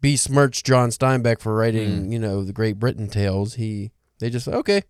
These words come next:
Speaker 1: But I think it's because he, like John Steinbeck, he did honor to the origins. Like,
Speaker 2: Yeah.
Speaker 1: he was, uh, I mean, obviously this isn't faithful to the original gods, but he didn't make them ridiculous, even though it's a ridiculous book to a degree, because he made the new American go-, like, the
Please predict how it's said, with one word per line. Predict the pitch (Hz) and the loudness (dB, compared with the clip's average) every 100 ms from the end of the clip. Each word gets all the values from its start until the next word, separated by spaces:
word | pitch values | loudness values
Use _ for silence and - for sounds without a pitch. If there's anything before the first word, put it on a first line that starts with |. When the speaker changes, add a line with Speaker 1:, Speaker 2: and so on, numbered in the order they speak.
| _ _ _ _ _ - | _ _ _ _ _ 0
Speaker 1:
But | 139 | 2
I | |
think | 143 143 | 4 0
it's | 127 | -4
because | 131 127 127 | -6 -4 0
he, | 127 80 | -2 -2
like | 113 107 | -2 -2
John | 120 113 | 0 0
Steinbeck, | - 147 120 110 | 2 2 2 -2
he | 123 | -4
did | 107 110 104 | -2 -2 -2
honor | 120 120 113 104 | 0 2 2 0
to | 98 110 | -2 -2
the | 104 | 2
origins. | 101 117 101 95 82 - - _ _ _ - | 4 4 4 -2 -10 -12 -18 _ _ _ -6
Like, | 107 | -2
Speaker 2:
Yeah. | 101 | 2
Speaker 1:
he | 123 120 113 107 98 - | 2 2 0 -4 -8 -12
was, | 113 110 101 | -4 -4 -2
uh, | 107 101 98 _ _ _ _ - | -2 -4 -4 _ _ _ _ -4
I | 135 | 2
mean, | 135 | 4
obviously | 135 117 120 | 4 4 0
this | 113 113 | 0 0
isn't | 110 98 | 0 -2
faithful | - - 127 113 117 107 | -6 0 0 0 -2 -2
to | 113 | 0
the | 104 | 0
original | 104 110 104 101 | 2 0 -2 -4
gods, | 104 117 110 | 0 2 0
but | 101 | -2
he | 113 | -2
didn't | 131 131 123 113 104 | 0 -2 -2 -4 -6
make | 117 - | -6 -4
them | 113 104 101 - | -6 -6 -8 -10
ridiculous, | 110 131 123 104 92 92 113 | -2 0 0 -2 -4 -4 -4
even | 110 104 | -4 -2
though | 104 98 | -2 -4
it's | - | -6
a | 95 | -8
ridiculous | 98 95 107 - 101 95 | -8 -4 -4 -2 -4 -4
book | - 113 123 - - _ _ | -4 0 2 0 -8 _ _
to | - | -2
a | 147 | 0
degree, | 143 156 156 _ _ | 0 0 -2 _ _
because | 120 127 | 0 0
he | 123 | 2
made | 120 113 101 | 2 2 0
the | 110 110 | 0 0
new | 120 170 | 4 4
American | 185 160 156 139 131 | 6 6 4 4 2
go-, | 117 113 | 0 0
like, | 120 117 | 0 -2
the | 113 110 | -2 -4